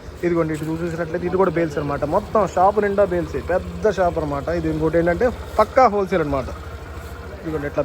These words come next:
బేల్ to బేల్ ఉంటుంది మన దగ్గర. ఏదైనా సరే ఫుల్ స్టాక్ అయితే ప్రజెంట్ రెడీలోనే ఉంది. థర్టీ to ఫార్టీ డిజైన్స్ అయితే రెడీగా ఉన్నాయి మేడం. కొత్త మోడల్స్ వచ్చేసి అన్ని లేటెస్ట్ కలెక్షన్ అనమాట. లో-,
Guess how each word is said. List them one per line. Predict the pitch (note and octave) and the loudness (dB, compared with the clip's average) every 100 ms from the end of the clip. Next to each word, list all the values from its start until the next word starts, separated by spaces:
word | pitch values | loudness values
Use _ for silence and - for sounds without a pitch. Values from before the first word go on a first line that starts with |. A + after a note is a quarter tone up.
| D3+ | 4
బేల్ | G#3+ A3+ | 4 4
to | A3 | 4
బేల్ | G3+ F#3+ | 4 2
ఉంటుంది | D#3+ D3 | -2 -4
మన | C#3+ | -4
దగ్గర. | D3 D#3 | -2 -2
ఏదైనా | D#3 E3 E3 | 0 -2 -4
సరే | E3+ A#3+ C4 - | -4 -2 -2 -2
ఫుల్ | B3 - | -6 0
స్టాక్ | A3 G#3 | 2 2
అయితే | G#3 G3+ | 0 -2
ప్రజెంట్ | F#3+ F#3+ F#3+ F#3+ F3 F3 E3+ D#3+ | -2 -2 0 2 2 2 2 4
రెడీలోనే | F3 G3+ F#3 | 4 4 4
ఉంది. | F3 G#3 C4+ - - - - | 2 2 0 -4 -14 -4 2
థర్టీ | G#3 G3+ B3 | 2 2 -2
to | C#4 A3 | 0 4
ఫార్టీ | A3 G#3 G3+ | 4 4 4
డిజైన్స్ | A#3 A3+ | 4 4
అయితే | G#3+ A3 | 2 0
రెడీగా | F#3+ F#3+ F#3 | 0 0 0
ఉన్నాయి | D#3+ D3+ | -2 -4
మేడం. | C#3+ D#3+ | -4 -4
కొత్త | F#3 F3+ | -2 -2
మోడల్స్ | D#3 D3 | -2 -4
వచ్చేసి | C3+ C#3 D#3 | -10 -6 -2
అన్ని | G3+ A3+ | 2 2
లేటెస్ట్ | G3+ G#3 G3 - | 4 4 0 0
కలెక్షన్ | F3 D#3 D#3 | -2 -2 -8
అనమాట. | C#3 C#3 C3+ C#3+ | -6 -6 -6 -4
లో-, | D3 | -4